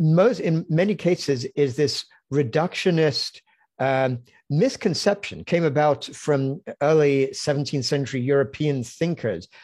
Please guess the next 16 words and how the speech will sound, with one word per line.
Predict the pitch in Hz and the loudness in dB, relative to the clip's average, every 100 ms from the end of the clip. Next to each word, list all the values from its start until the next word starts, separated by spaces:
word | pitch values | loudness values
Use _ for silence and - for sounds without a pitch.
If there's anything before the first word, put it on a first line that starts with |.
| - | -6
that | 151 | -2
we | 147 | 0
now | 147 170 | 2 2
take | - 160 - | 0 -2 -2
for | 131 | -2
granted. | 143 147 156 - 98 - - - - | 0 0 -2 -6 -10 -10 -20 -20 -6
And | 151 147 147 | 0 2 2
modern | 160 240 262 | 2 2 0
scientific | 139 - 175 143 - 196 151 | -2 0 0 2 0 -2 -2
insights | 127 117 127 113 - | -2 -2 -2 -4 -2
lead | 143 214 | -2 0
us | 175 113 | 0 -4
to | - | -14
the | 120 | -10
same | - - 185 196 180 | -8 -4 0 0 0
underlying | 156 160 143 147 139 135 120 | 0 0 2 2 2 0 -4